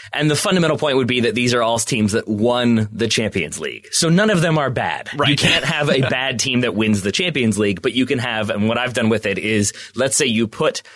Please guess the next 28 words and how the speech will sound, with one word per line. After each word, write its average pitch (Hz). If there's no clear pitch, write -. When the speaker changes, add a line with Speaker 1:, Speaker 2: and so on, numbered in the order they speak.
Speaker 1:
those 117
winners 120
into 139
a 143
competition 120
where 98
you 101
had 95
the, 107
the 98
teams 165
that 143
played 120
on 120
that 135
day, 85
the 95
starting 123
elevens 113
and 113
the 113
substitutes, 92
if 98
they're 110
all 120
playing 127
each 117
other, 98